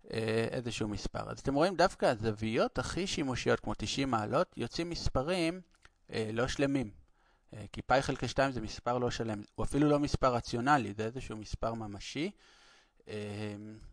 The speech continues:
אפילו, אם זה מעניין מישהו, הוא אפילו לא אלגברי, אי אפשר להגיע אליו על ידי שורשים, זה נקרא מ-, מספר, אה, טרנסצנדנטי. אה, מספר מאוד משונה, אז דווקא ה-, אה, זוויות הכי שימושיות יוצאות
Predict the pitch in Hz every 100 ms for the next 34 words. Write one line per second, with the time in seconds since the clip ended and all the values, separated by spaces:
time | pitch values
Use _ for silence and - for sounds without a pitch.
0 | - - - - 127 123 117 110 107 -
1 | - - - - 110 104 104 104 117 120
2 | 127 151 - 127 135 - - 113 110 107
3 | - - 117 113 110 107 107 - - 98
4 | 98 127 156 143 110 117 107 101 107 107
5 | 104 101 110 107 107 104 - _ - 113
6 | 98 - 143 147 104 104 - 104 104 -
7 | 101 - - 110 110 - 107 101 - 101
8 | 101 104 98 107 143 - 220 - - -
9 | - _ - 123 131 143 - 196 196 180
10 | 170 - 135 110 104 107 127 156 - 175
11 | 147 131 117 110 - - 113 113 110 104
12 | 104 104 - _ _ _ _ _ 107 107
13 | 110 151 170 - 165 185 175 - 175 208
14 | 220 156 143 - - 175 -